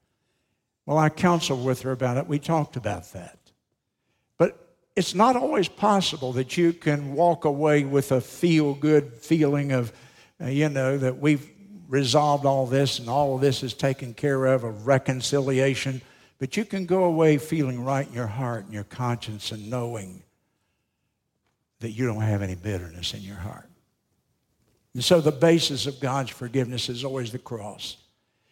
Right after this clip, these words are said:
Ephesians four and thirty-two, "Forgiving one another as God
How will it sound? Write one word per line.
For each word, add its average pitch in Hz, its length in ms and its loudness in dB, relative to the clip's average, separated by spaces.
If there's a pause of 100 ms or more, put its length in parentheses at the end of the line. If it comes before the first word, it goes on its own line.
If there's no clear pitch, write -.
(140)
Ephesians 151 480 2
four 165 260 2
and 151 100 0
thirty-two, 151 760 2 (960)
"Forgiving 196 640 2
one 185 180 -4
another 160 400 0
as 117 320 -4 (100)
God 135 640 0